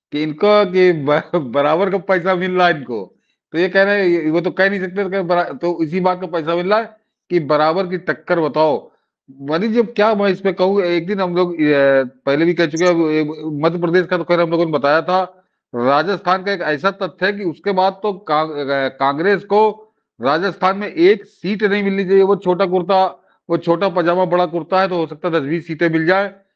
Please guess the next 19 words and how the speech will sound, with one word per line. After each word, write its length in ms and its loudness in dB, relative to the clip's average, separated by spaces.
अन्यथा 360 0
अब 300 -2
तो, 400 0
ए, 320 2
वो 480 0
रह 180 0
जाती। 280 -2
मेरे 180 -4
ख्याल 140 -2
से 60 -14
शायद 220 -4
हम 100 -8
लोग 300 -2
अब 200 -8
कल 140 0
जरूर 260 0
करेंगे 320 0
मनीष 220 0
जी, 220 0